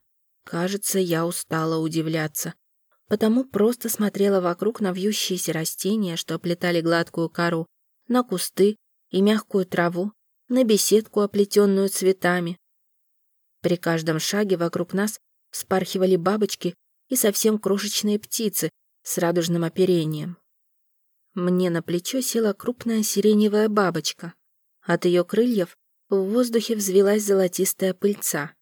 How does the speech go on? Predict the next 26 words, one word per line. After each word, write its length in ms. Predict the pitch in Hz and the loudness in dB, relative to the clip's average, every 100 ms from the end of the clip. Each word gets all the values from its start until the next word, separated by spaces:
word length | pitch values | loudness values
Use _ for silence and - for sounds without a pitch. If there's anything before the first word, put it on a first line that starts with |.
| _ _ _ _ - | _ _ _ _ -10
Я 260 | 185 185 | -4 -2
едва 300 | 180 180 185 | 0 0 2
не 140 | 185 190 | 2 0
чихнула. 640 | - 226 202 190 160 160 _ _ _ _ | -4 -6 -4 -4 -4 -10 _ _ _ _
И 180 | - 240 | -6 -4
тут 220 | 226 269 | -2 -4
услышала 500 | 247 - 240 - 226 | -2 -2 -2 0 0
звонкий 460 | 202 185 214 214 226 | 0 0 0 0 0
голос. 540 | 208 196 165 156 - - _ _ _ | 4 4 4 -2 -8 -16 _ _ _
От 160 | 170 | -8
его 240 | - 170 180 | -2 2 2
звучания 680 | 180 180 - 214 226 190 165 | 2 -2 0 0 0 -2 0
губы 260 | 202 202 | -2 -2
сами 260 | 208 214 214 | -2 0 0
собой 400 | - 240 233 190 | 0 -2 4 4
растянулись 580 | 170 - 175 170 170 - | 2 -2 -2 -2 -6 -4
в 40 | |
улыбке. 480 | 185 175 - - 175 _ _ _ _ _ _ _ _ _ _ - | -2 -2 -6 -18 -18 _ _ _ _ _ _ _ _ _ _ -4
«Гости! 720 | 220 349 427 - - 196 196 _ _ _ _ | 6 10 10 8 2 0 0 _ _ _ _
О, 300 | 370 339 269 | 8 10 10
древо 340 | 233 254 233 226 | 10 8 8 8
великое! 520 | 240 247 254 285 285 - - | 6 2 2 2 0 -6 -4
Как 260 | - 554 - | -2 0 8
я 140 | 453 | 10
обожаю 420 | 392 359 302 277 | 10 10 10 10
гостей!» 560 | 240 262 - 226 208 | 10 6 4 4 4